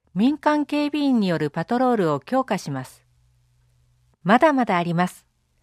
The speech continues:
防災士資格取得費用の全額助成など、地域防災力を強化。千百八十四万円。要介護度の高い高齢者や障害者などの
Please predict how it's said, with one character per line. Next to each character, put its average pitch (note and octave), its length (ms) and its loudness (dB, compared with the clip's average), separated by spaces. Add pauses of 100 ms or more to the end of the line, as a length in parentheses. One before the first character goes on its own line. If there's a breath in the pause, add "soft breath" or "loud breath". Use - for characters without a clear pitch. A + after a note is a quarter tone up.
(520)
防 A3 200 2
災 B3 240 0
士 - 320 -8 (100)
資 - 140 -20
格 C#4+ 260 -2
取 - 180 -14
得 - 240 -2
費 C4+ 180 -6
用 A3+ 160 4
の D#3+ 140 -2
全 G#3+ 240 0
額 B3+ 240 -4
助 B3 120 0
成 G3+ 200 -2
な D#3+ 140 -2
ど、 D3 180 -4 (300 soft breath)
地 D#4 200 -4
域 E3 220 -6
防 A3+ 200 0
災 C#4 280 -4
力 D#3+ 320 -4
を C3 100 -6
強 F#3 280 -4
化。 A#2+ 260 -18 (520)
千 D4+ 260 -4
百 G3+ 260 -6
八 E3+ 260 -6
十 G3+ 220 0
四 F#3 260 0
万 F3+ 260 -2
円。 D#3+ 300 -8 (840)
要 A#3+ 220 2
介 D4 300 -2
護 C#4+ 140 -2
度 A#3 100 0
の F3 140 0
高 G#3 280 -2
い G#3+ 100 -4
高 G3+ 260 -2
齢 G#3+ 180 -2
者 E3 160 -6
や D3 140 -6
障 G#3+ 280 -2
害 A3 160 0
者 E3+ 140 -4
な D#3 100 -4
ど C#3+ 120 -8
の C#3 180 -10